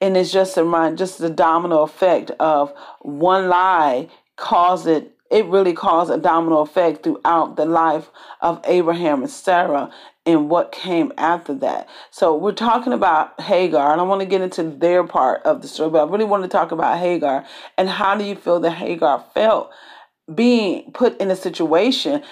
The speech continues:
that she had no choice. And a lot of times you're in a situation because you had no choice. N-, you know, this per-, the person wasn't honest and truth, and then you find yourself involved in their mess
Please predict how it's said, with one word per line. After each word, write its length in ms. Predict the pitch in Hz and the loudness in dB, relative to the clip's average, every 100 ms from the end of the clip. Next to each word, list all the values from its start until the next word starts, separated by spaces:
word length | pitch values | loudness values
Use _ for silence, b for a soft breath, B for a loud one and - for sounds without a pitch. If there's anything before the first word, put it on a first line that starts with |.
| B | B
that 120 | 185 | -2
she 200 | 180 220 | -2 -4
had 260 | 185 202 117 | -2 0 0
no 160 | 156 147 | -2 -4
choice. 520 | - 269 302 - - B B B - | -4 -2 0 -2 -10 B B B -2
And 100 | 220 | 0
a 60 | |
lot 240 | 220 226 240 | 2 2 0
of 60 | |
times 340 | 254 233 214 190 | 0 -2 -2 0
you're 140 | 208 | 0
in 180 | - 214 | 0 -4
a 80 | 196 | -6
situation 840 | 214 185 165 185 233 - 156 151 b b b b _ _ - | -6 -2 2 2 0 -2 -2 -4 b b b b _ _ -4
because 400 | 196 220 196 185 | -2 0 0 0
you 100 | 226 | 0
had 260 | 214 175 165 | 2 0 0
no 160 | 170 | -2
choice. 500 | 165 240 220 - - B B B _ | -2 -2 -2 -2 -8 B B B _
N-, 400 | 156 170 190 196 - | -4 -2 -2 -4 -4
you 140 | 214 | 0
know, 120 | 185 | 0
this 220 | 170 208 - | 2 -2 -2
per-, 160 | 220 | -8
the 100 | 185 | -4
person 320 | 202 247 240 | 0 0 2
wasn't 260 | 208 190 - | 0 0 0
honest 360 | 180 190 190 165 | 2 0 -2 -6
and 120 | 160 | -6
truth, 420 | - 226 170 165 B B - | -2 0 2 -2 B B -4
and 160 | 185 | 0
then 160 | 202 214 | 0 0
you 100 | 208 | -2
find 280 | 208 208 202 | -2 0 0
yourself 360 | 208 - 175 | -2 0 -2
involved 500 | - 175 165 180 185 | -2 -2 2 2 2
in 140 | - 165 | 0 0
their 160 | 180 | 2
mess 580 | 165 160 196 175 143 160 | 2 2 2 2 2 -2